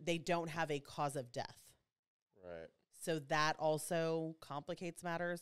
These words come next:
Speaker 1: If you can't say who did it or how they did it for sure, that makes it tough.
Speaker 2: Wow.
Speaker 1: So
Speaker 2: What do you think? You think he did it?
Speaker 1: I think he probably did it.
Speaker 2: Yeah.
Speaker 1: I think it was probably a soft kill,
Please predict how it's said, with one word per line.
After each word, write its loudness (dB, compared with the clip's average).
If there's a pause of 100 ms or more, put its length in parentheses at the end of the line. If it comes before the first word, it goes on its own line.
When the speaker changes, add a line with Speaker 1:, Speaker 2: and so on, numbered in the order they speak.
Speaker 1:
If -6
you -14
can't -6
say -2
who -2
did 0
it 2
or -2
how 4
they 0
did -2
it -2 (100)
for -6
sure, -2 (1500)
that -4
makes -10
it -14
tough. -14 (440)
Speaker 2:
Wow. -6
Speaker 1:
So 2 (100)
Speaker 2:
What -6
do -10
you -10
think? -12
You -14
think -12
he -14
did -6
it? -8 (280)
Speaker 1:
I 0
think -4
he -4
probably 2
did 0
it. -2 (1120)
Speaker 2:
Yeah. -18 (280)
Speaker 1:
I -2
think 0
it -2
was -4
probably 2
a 0
soft 2
kill, 0